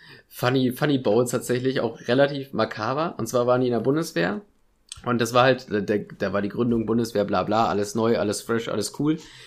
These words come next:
Wir sind jetzt nicht mehr so schäbig wie vor, äh, zwei, drei Jahren, sag ich mal. Dann wurden die damals halt so ein bisschen angefeindet, von wegen, ja, äh, ihr habt ja noch überhaupt nichts geleistet, ihr stand ja, stand ja noch im Kainkrieg, was ist denn das?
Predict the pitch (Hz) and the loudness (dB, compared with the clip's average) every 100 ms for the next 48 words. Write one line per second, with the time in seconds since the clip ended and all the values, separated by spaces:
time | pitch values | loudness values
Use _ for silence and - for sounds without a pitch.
0 | - - 104 117 117 139 139 135 127 123 | -16 -6 0 2 2 2 0 0 0 0
1 | 135 127 131 120 117 123 120 120 113 117 | 0 0 -2 -4 -2 -2 2 2 2 2
2 | 120 - 120 123 120 117 120 117 117 127 | 0 -2 -4 0 0 0 0 -2 -2 -4
3 | 139 - _ _ - _ 107 110 131 135 | -6 -8 _ _ -20 _ -4 4 4 4
4 | 127 123 113 160 185 175 170 - 131 139 | 0 2 4 4 4 0 -2 -6 -2 -2
5 | 135 123 123 139 135 127 127 127 127 _ | -2 -2 -2 -2 0 2 0 -6 -12 _
6 | _ _ _ _ _ _ _ - 92 160 | _ _ _ _ _ _ _ -4 0 2
7 | 185 202 202 208 196 214 214 233 233 - | 4 2 0 -4 0 0 0 -2 -4 -2
8 | 120 117 120 110 110 107 98 104 104 113 | 0 2 2 0 -2 -2 -2 -4 -4 -6
9 | - 120 113 117 127 135 123 135 117 120 | -4 -2 0 2 2 2 -2 -2 0 2
10 | 127 131 113 113 110 104 - 127 127 113 | 2 0 0 0 0 -2 -2 0 0 -2
11 | 117 127 117 123 117 120 104 123 127 127 | -4 -6 -2 -2 -2 -4 -2 0 0 -2
12 | 135 127 120 104 113 113 135 139 | -2 -2 -4 -6 -6 0 0 0